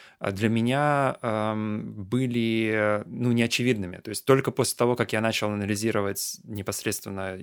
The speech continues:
его музыкальный текст, вернее, то, что от него осталось, то, что дошло, да, до нас, то, э, я понял, э, больше понял,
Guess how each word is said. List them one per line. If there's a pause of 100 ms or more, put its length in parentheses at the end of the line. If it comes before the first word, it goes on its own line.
(140)
его
музыкальный
текст, (720)
вернее, (500)
то,
что
от
него
осталось,
то,
что
дошло,
да,
до
нас, (400)
то,
э,
я
понял,
э, (160)
больше
понял,